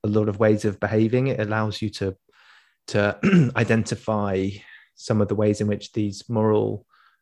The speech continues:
values are transgressed. I mean, I'm not, I'm not gonna defend it to the, to the death, because it's not <laughs> probably the, the approach that I would use, but I think it's not valuable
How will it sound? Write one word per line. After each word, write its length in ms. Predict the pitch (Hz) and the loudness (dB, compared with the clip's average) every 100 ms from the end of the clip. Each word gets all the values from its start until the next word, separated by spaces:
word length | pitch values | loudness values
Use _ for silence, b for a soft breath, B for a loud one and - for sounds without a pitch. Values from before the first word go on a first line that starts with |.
| - | -2
values 280 | 110 107 104 | 0 0 -2
are 80 | |
transgressed. 540 | 104 113 104 - 143 - | -4 -4 -4 0 -2 0
I 40 | |
mean, 280 | 160 175 180 | -2 -2 -2
I'm 80 | 208 | -2
not, 160 | 254 - | -2 0
I'm 120 | 160 | 0
not 120 | 214 | 2
gonna 140 | 156 | 4
defend 380 | 131 131 131 117 | 2 0 0 0
it 100 | 110 | -2
to 80 | - | -2
the, 220 | 110 104 - b b b - | 0 0 -2 b b b -8
to 80 | 117 | -4
the 80 | 107 | 0
death, 300 | 127 104 - | 0 0 -4
because 400 | 107 110 107 - | -2 0 0 -4
it's 180 | - 143 | -6 0
not 300 | 117 - - 139 | 0 0 -6 -12
<laughs> 100 | - | -2
probably 240 | 127 113 | 0 0
the, 240 | 107 107 107 | 0 2 2
the 100 | 110 | 0
approach 360 | 104 110 - | 0 -2 -2
that 80 | - | -4
I 100 | 151 | 0
would 160 | 165 107 | 0 0
use, 340 | 104 107 - - b b - | -2 -4 -6 -12 b b -12
but 100 | - | -4
I 80 | 127 | 0
think 380 | 151 151 - - _ - | 2 2 0 -10 _ -6
it's 200 | 123 - | -6 -2
not 520 | 135 143 135 - - - _ _ | 0 0 0 -4 -16 -16 _ _
valuable 840 | 117 110 123 113 101 104 104 127 | -6 0 0 0 0 0 0 -4